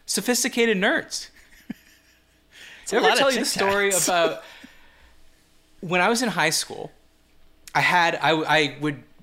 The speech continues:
Speaker 1: have TikToks, Tic Tacs, Tic Tacs on me.
Speaker 2: Okay.
Speaker 1: And I was also, um,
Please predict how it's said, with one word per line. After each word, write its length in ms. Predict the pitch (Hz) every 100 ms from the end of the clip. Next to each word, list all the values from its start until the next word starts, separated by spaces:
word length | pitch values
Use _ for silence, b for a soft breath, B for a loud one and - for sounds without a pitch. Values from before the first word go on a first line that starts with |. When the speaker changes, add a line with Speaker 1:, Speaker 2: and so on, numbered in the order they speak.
| -
Speaker 1:
have 300 | - 175 170
TikToks, 540 | - 196 - - - - -
Tic 200 | 156 -
Tacs, 300 | - - - - -
Tic 220 | 262 262
Tacs 340 | - 165 - -
on 240 | 131 120 107
me. 140 | - - -
Speaker 2:
Okay. 260 | - 113 - B B B
Speaker 1:
And 140 | 170
I 40 | 180
was 160 | 175
also, 640 | 170 208 - 214 196 170 147
um, 680 | 131 127 120 117 110 110